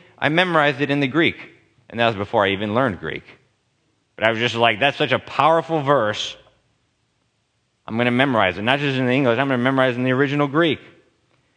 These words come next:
And what's interesting is when it goes on and he says, "It is no longer I who live."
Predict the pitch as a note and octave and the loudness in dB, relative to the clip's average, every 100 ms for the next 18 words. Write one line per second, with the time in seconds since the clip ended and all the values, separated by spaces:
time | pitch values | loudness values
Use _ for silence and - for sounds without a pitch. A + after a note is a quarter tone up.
0 | _ - C#3 C3 D#3 E3 D3 C#3 C3 A#2+ | _ -2 0 2 0 0 -2 0 0 0
1 | C3 D3 B2 C#3+ C#3 D3+ E3 D3 B2+ C#3 | 0 -2 0 0 2 0 0 -2 0 0
2 | C3 - - - C#3+ C3+ D3 C#3 C#3+ C#3+ | 0 -6 -12 -4 -2 2 2 2 0 2
3 | C#3 B2+ A2+ - - _ - C#3 F3 E3 | 2 2 -2 -12 -20 _ -6 0 2 2
4 | A2+ G#2+ C#3+ D3+ - _ _ _ _ _ | 0 0 -2 -4 -16 _ _ _ _ _
5 | _ - C#3 B2+ D3+ F2+ G#2+ | _ -6 -2 0 0 0 -4